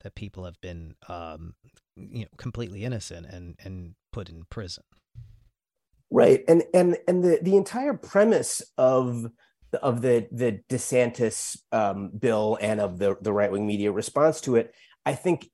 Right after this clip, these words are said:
Speaker 2: is, is completely, uh, is completely flawed and, and is based on, um, a-, an understanding of, of, uh,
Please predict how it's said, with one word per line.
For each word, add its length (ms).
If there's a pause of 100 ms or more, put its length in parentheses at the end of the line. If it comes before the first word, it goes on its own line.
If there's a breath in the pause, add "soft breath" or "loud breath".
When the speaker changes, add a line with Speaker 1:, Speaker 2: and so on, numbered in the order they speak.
Speaker 2:
is, 380
is 180
completely, 760 (340)
uh, 540
is 240 (200)
completely 420
flawed 400
and, 220
and 140
is 100
based 460 (140)
on, 420 (480 soft breath)
um, 320 (100)
a-, 200
an 100
understanding 1000 (120)
of, 600 (420)
of, 460
uh, 80